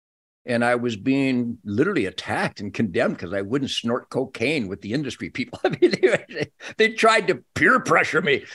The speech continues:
But I, like the song says, they hadn't invented peer pressure yet.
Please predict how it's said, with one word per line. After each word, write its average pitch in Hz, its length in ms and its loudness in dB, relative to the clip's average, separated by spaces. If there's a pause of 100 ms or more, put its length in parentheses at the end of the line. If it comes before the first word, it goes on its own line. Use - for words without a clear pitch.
(140)
But 165 160 4
I, 175 140 4
like 185 240 2
the 175 80 0
song 214 320 4
says, 147 440 2
they 151 220 2
hadn't 175 540 -2
invented 147 760 0
peer 147 300 -2
pressure 135 560 -6
yet. 107 320 -4